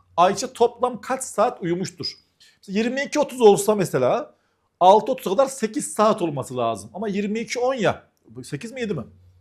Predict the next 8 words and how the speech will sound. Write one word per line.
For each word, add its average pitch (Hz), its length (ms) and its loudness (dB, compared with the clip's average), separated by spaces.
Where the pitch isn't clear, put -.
Altı 175 340 0
buçuk. - 400 -10
He. 147 180 -6
Yedi 170 260 -4
buçuk. - 480 -10
Yok, 147 120 -6
sekiz 131 320 -8
aynen. 120 280 -4